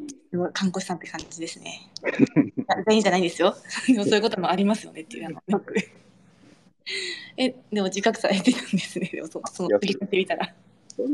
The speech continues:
Speaker 2: は振り返ってですね。
Speaker 1: ねえ。
Speaker 2: 何年か経って、
Speaker 1: 何年か経って。
Speaker 2: うん、もう
Speaker 1: うん。
Speaker 2: そういえばあの時、そう、そういうふうに言われたし、
Speaker 1: うんうん。
Speaker 2: そういえばできるわけ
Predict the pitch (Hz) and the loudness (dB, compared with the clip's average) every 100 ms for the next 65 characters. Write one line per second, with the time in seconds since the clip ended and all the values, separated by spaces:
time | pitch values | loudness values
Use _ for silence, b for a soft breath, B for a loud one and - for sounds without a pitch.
0 | 294 302 - - 190 208 - 254 254 _ | 0 -2 -6 -8 -8 -6 -6 -4 -4 _
1 | _ - - - - - - - _ _ | _ -8 -8 -14 -16 -16 -18 -20 _ _
2 | _ - 165 175 190 190 185 - _ - | _ -12 -6 -2 -2 -2 -4 -10 _ -10
3 | 156 170 - - - - - _ - 202 | -8 -8 -8 -6 -2 -4 -4 _ 2 4
4 | - - - _ 180 165 - 170 - 156 | 0 -2 -10 _ -10 -8 -6 -8 -6 -8
5 | - _ _ _ 143 65 - - 80 73 | -8 _ _ _ -14 -14 -16 -18 -14 -12
6 | - 80 82 85 80 55 60 - 65 _ | -8 -6 -2 -2 0 0 -2 -6 -12 _
7 | - - - - 87 76 - 98 104 101 | -12 -12 -12 -4 0 0 4 6 6 4
8 | 82 87 95 95 - - _ - - - | 4 4 4 2 -2 -4 _ -14 -10 -12
9 | - _ _ 196 185 160 175 104 80 62 | -12 _ _ -2 0 0 0 0 0 -2
10 | 62 - _ 90 87 95 78 73 73 73 | -8 -10 _ -10 -4 -2 -2 -2 -4 -4
11 | 62 | -6